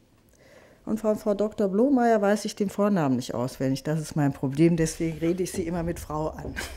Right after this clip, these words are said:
<laughs> Ähm, das macht vielleicht, ähm, aus meiner Perspektive, ähm, Sinn, weil, ähm, ich, wir dann nicht klären müssen, wer als was wie, in welchem Punkt angesprochen werden will, sondern einfach wir die Namen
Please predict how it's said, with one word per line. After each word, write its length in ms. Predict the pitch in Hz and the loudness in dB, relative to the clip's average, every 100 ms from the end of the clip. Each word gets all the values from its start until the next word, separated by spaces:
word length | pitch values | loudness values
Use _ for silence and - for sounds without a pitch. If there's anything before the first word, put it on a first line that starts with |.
| 175 - 196 - | -10 -8 -14 -14
<laughs> 680 | - - - - - - | -18 -16 -14 -14 -14 -4
Ähm, 340 | - 269 285 285 - - - _ _ - - - | 8 10 10 6 -6 -20 -20 _ _ -20 -10 6
das 240 | 269 277 | 8 8
macht 200 | 294 320 | 6 6
vielleicht, 500 | - 277 269 269 - | 4 8 8 6 4
ähm, 260 | 254 254 247 | 6 8 6
aus 160 | 240 254 | 4 6
meiner 260 | 269 302 | 6 6
Perspektive, 880 | 285 277 269 262 262 262 254 247 247 - _ - | 4 2 6 4 6 2 6 4 4 -2 _ -4
ähm, 300 | 233 233 - | 0 2 0
Sinn, 500 | 214 226 240 240 240 - | -4 2 4 4 2 -2
weil, 420 | 220 220 220 214 - | 0 2 4 2 0
ähm, 400 | 214 208 208 - _ - | -2 -2 -4 -6 _ -20
ich, 380 | - 214 - - _ _ | -12 -12 -12 -20 _ _
wir 240 | - 208 226 | -8 0 2
dann 260 | 220 214 | 4 4
nicht 340 | 233 294 - - | 4 2 0 -4
klären 340 | 247 240 240 | 2 4 4
müssen, 280 | 233 226 226 | 2 0 -2
wer 200 | 226 226 | 2 2
als 200 | 202 196 | 0 -2
was 320 | 196 190 196 | -2 -2 -6
wie, 280 | 185 196 190 - - - - | -8 -6 -6 -10 -18 -20 -4
in 160 | 196 | -2
welchem 220 | 190 190 196 | 0 -2 -4
Punkt 260 | 180 175 | -4 -4
angesprochen 600 | 208 320 277 240 220 226 | 0 0 -2 -6 -4 -4
werden 380 | 208 196 196 185 | 0 0 -2 -4
will, 200 | 190 185 | -4 -4
sondern 300 | 180 170 160 | -4 -6 -6
einfach 340 | 160 160 160 165 | -8 -8 -10 -8
wir 180 | 156 | -8
die 320 | 151 156 151 156 | -8 -10 -12 -12
Namen 360 | 156 143 127 | -8 -8 -8